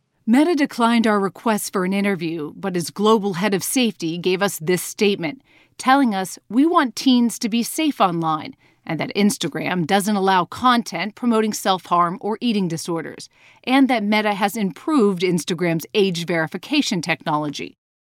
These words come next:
But when sixty Minutes ran this test last fall, our colleague was able to lie about her age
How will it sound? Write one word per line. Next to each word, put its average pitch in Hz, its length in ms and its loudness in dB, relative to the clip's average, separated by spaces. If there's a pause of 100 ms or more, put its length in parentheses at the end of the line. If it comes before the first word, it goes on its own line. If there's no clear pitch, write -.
(420)
But 269 140 2
when 277 180 6
sixty 269 440 -2
Minutes 247 420 4
ran 180 240 0
this 165 220 -6
test 180 320 -2
last 165 320 -6
fall, 254 420 4 (240)
our 226 160 -4
colleague 196 560 2
was 180 160 0
able 190 220 0
to 185 80 -4
lie 185 320 0
about 214 320 2
her 208 160 0
age 202 360 0